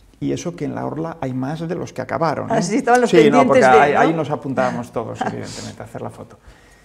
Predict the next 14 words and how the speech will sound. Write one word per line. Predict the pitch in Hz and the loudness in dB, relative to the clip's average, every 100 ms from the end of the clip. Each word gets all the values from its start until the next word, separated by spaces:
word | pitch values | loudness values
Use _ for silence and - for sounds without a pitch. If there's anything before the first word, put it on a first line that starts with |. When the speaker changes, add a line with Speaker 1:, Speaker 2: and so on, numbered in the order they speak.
| _ _ _ | _ _ _
Speaker 1:
A | - | -4
ver, | 151 147 - | -2 -4 -8
eh, | - 156 151 160 151 - - _ - | -8 -6 -6 -8 -12 -18 -20 _ -20
yo, | 131 180 | -10 -10
si | 190 | -8
me | 196 | -8
permites, | 190 175 175 180 | -8 -10 -8 -8
diría | 160 165 | -4 -4
primero | 170 160 160 165 | -4 -6 -6 -8
por | 156 | -12
qué | - | -14
hice | 139 135 | -14 -14
física, | - 110 - - 107 | -16 -18 -18 -18 -16
porque | 143 117 - - | -16 -12 -12 -12